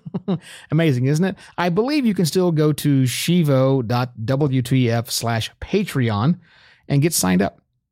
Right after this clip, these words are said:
Not that we release the episodes as often as we could. Well, should.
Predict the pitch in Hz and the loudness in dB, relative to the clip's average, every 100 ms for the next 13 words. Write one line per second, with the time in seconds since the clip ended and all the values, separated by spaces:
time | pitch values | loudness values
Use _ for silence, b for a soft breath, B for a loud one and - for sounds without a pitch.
0 | _ _ 277 285 330 254 226 202 202 196 | _ _ -4 -2 0 0 2 2 2 0
1 | - 156 175 165 170 143 147 147 127 120 | -2 -4 -4 -2 -2 0 -2 -2 -4 -4
2 | 113 98 - - 294 330 262 269 269 _ | -4 -12 -12 -4 0 2 2 0 -8 _
3 | _ _ 339 143 135 - - - 156 127 | _ _ -12 -8 -8 -10 -14 -6 -4 -4
4 | 135 | -6